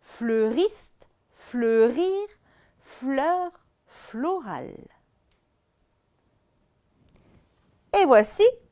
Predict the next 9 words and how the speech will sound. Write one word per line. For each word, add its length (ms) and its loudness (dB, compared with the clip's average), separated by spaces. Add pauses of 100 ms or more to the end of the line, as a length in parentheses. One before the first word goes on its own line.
(240)
la 300 0
réponse. 920 -4 (1200)
Nous 240 -4
aurons 360 0 (260)
fleur, 1080 0 (1040)
fleurir, 840 0 (1120)
fleuriste 1300 2 (1400)
et 160 2 (560)
floral. 920 -4